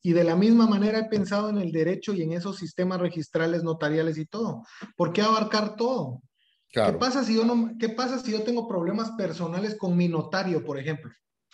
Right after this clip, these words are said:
Speaker 1: Con el notario que me designan en Venezuela, en cualquier departamento o en cualquier sitio. ¿Qué pasa si yo tengo problemas personales o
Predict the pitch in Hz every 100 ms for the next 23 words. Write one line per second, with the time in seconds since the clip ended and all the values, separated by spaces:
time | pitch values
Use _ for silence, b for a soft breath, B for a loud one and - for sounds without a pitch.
0 | b b _ 165 175 170 165 196 247 226
1 | 190 170 151 196 220 214 202 160 151 -
2 | 160 151 175 175 156 135 139 156 175 160
3 | 135 131 139 151 165 139 127 _ 139 135
4 | 131 131 143 151 - 190 196 b b b
5 | b - 185 226 233 214 214 226 226 185
6 | 190 226 214 165 156 147 175 202 156 139